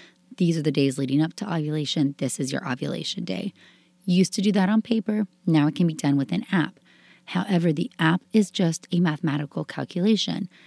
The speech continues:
And if your periods vary in length, it tries to account for that by taking an average length of your luteal phase, which may be very unreliable. So if your periods are irregular,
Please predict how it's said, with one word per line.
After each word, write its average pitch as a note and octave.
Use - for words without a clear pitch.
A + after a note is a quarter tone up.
And F#3+
if F3+
your F3+
periods A3
vary F#3
in D3+
length, D#3+
it F3
tries F#3
to D3+
account G#3
for D#3
that C#3
by F#3
taking F3+
an D3+
average G#3+
length D3+
of D3+
your D3+
luteal C#3+
phase, C#3
which G#3
may A3
be G#3+
very F#3+
unreliable. D3+
So -
if C#3
your C#3
periods G3+
are F3+
irregular, D3